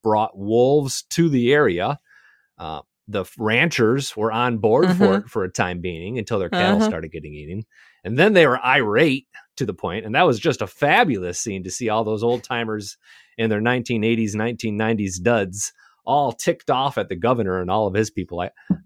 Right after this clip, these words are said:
Speaker 1: thoroughly enjoyed that scene, but it was over the wolves again. And what does the wolf mean in this? Casey is the wolf. That was his spirit animal. That was who guided them through that vision.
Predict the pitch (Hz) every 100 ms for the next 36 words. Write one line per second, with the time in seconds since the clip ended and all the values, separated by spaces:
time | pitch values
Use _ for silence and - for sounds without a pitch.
0 | _ 180 185 180 143 120 104 101 120 120
1 | 98 101 117 - - 82 82 - _ _
2 | 147 156 165 160 135 139 254 302 190 120
3 | 110 107 120 _ _ _ _ _ _ -
4 | _ - 147 180 196 269 262 233 214 185
5 | 170 185 196 180 185 302 175 80 73 -
6 | - 233 240 - 104 107 104 101 95 -
7 | - _ 151 180 160 175 - - 196 170
8 | 87 78 80 123 156 - 131 135 139 131
9 | 127 117 131 120 107 160 113 78